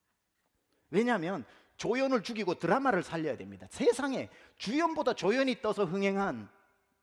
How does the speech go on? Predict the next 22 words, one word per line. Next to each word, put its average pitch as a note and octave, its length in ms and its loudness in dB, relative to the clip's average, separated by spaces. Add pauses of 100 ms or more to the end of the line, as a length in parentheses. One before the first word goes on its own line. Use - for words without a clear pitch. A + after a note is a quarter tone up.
(420)
드라마나 C3 380 -6
영화는 G2+ 320 -12
아무데도 C3 440 -6
없습니다. - 500 -20 (1120)
오달수 D4+ 480 4
씨는 D#3 320 -4
한 F#4+ 420 -2
번도 E4+ 560 2 (480)
연기 F#3+ 240 -2
대상 E3 240 -2
받은 D3+ 220 -4
적 C3+ 100 -6
없을 D#3 220 -6
겁니다. G2+ 500 -10 (160)
그러나 B2+ 500 -2 (440)
명품 F3+ 480 -2
조연으로 C3 720 -6 (440)
가장 C#4+ 520 0
많은 F3 360 -2
연기 D#3 260 -4
대상자를 C3+ 480 -4
만들어냈습니다. A2+ 1000 -4